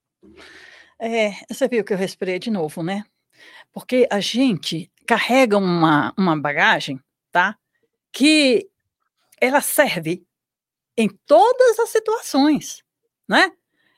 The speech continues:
É, eu não preciso ter necessariamente só a bagagem da música pra usar música. Eu tenho relacionamentos, conhecimentos, né? Conhecimentos. Então, eu trago uma bagagem que pode ser aplicada em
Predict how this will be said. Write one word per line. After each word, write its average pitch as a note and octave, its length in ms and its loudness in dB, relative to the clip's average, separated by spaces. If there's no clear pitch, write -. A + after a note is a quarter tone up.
É, G#3+ 340 4
eu C4+ 120 6
não F#4+ 160 -2
preciso E4 480 -2
ter B3+ 180 4
necessariamente C#4 1160 -2
só - 380 -4
a C#5 120 -2
bagagem G#4+ 320 0
da F4+ 120 4
música F#4+ 400 0
pra A4 180 2
usar C4+ 160 4
música. A3+ 640 0
Eu C#5 100 2
tenho G#4+ 300 0
relacionamentos, D4+ 960 -4
conhecimentos, F4+ 920 2
né? E4+ 100 4
Conhecimentos. C#4+ 920 -2
Então, F#4+ 260 0
eu G#4+ 140 0
trago B4 540 -6
uma B3 220 0
bagagem F#3 500 -2
que C4+ 80 -12
pode A4+ 320 -6
ser F#4+ 240 0
aplicada E4+ 680 -6
em A4 120 -12